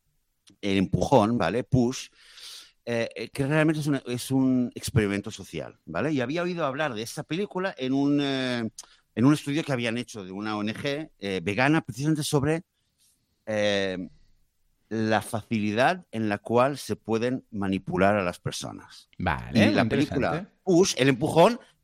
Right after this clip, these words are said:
Speaker 1: habla precisamente de esto. La historia, ¿vale? Es así, es, eh,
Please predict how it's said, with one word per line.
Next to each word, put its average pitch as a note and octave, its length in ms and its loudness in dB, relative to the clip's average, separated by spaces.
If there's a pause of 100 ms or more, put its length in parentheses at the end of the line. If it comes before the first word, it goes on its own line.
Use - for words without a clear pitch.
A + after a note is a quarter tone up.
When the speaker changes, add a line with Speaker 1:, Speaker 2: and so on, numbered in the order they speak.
(140)
Speaker 1:
habla G#3 180 0
precisamente F3+ 540 -2
de E2+ 100 -6
esto. - 320 -14 (520)
La C#3 100 -2
historia, A3 640 0
¿vale? C3 480 2
Es D3 180 0
así, A#2+ 340 -2
es, B2 460 -2
eh, F2+ 540 -2